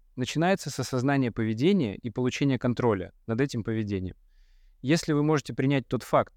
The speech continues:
что ведёте себя определённым образом, вы можете измениться. Невозможно исправить то, что вы не осознаете. Саботаж — это не всегда ваша вина, и, возможно, жизнь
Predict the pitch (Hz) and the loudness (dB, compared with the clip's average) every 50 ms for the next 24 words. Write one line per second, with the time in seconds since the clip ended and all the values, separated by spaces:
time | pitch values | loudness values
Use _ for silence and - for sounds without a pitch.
0 | _ _ _ _ - _ - 127 123 120 113 - - - - 123 131 131 151 151 | _ _ _ _ -14 _ -2 0 0 0 0 -2 -6 -8 -4 -2 0 2 2 0
1 | - 135 - - 123 120 123 113 107 101 - _ _ - 120 107 123 123 120 120 | 0 -2 -8 -6 -2 0 0 0 0 -2 -8 _ _ -8 -4 -2 0 0 2 2
2 | 131 127 127 123 135 185 208 214 190 139 113 98 92 - _ _ _ _ - 127 | 2 2 2 2 2 2 2 2 0 0 -2 -6 -10 -12 _ _ _ _ 0 2
3 | 139 165 175 165 160 - - 127 117 117 127 123 120 107 92 - - - - _ | 2 4 2 2 0 -2 -6 -4 -2 0 2 2 2 0 -2 -6 -10 -20 -20 _
4 | _ _ _ _ - 127 127 131 139 139 151 160 156 135 131 120 107 - - 131 | _ _ _ _ -4 0 2 2 2 4 4 2 2 2 2 0 -2 -2 -2 0
5 | 120 113 104 98 - _ - 147 170 - - - 110 101 101 120 123 120 113 110 | 0 0 0 -2 -4 _ 0 0 0 0 -2 -6 -4 0 2 2 2 4 2 0
6 | 107 - - 110 101 101 90 85 82 - - _ _ _ _ - - _ _ _ | -2 -2 -4 -6 -4 -6 -6 -8 -12 -16 -20 _ _ _ _ -20 -20 _ _ _
7 | _ _ _ _ _ - - - 123 - - 214 240 - - 156 151 139 143 135 | _ _ _ _ _ -10 -4 0 2 4 4 4 4 2 0 -2 0 0 0 0
8 | - - 151 143 151 143 123 127 123 - - 113 110 117 131 160 202 247 269 _ | 0 -2 0 4 4 4 4 4 2 0 -2 -6 -4 -2 0 0 0 -2 -4 _
9 | - 131 127 123 131 123 147 175 196 185 180 165 143 127 127 160 208 226 208 208 | -4 -2 2 2 2 2 2 2 2 2 2 0 0 0 2 2 4 4 4 2
10 | 170 147 | 0 -2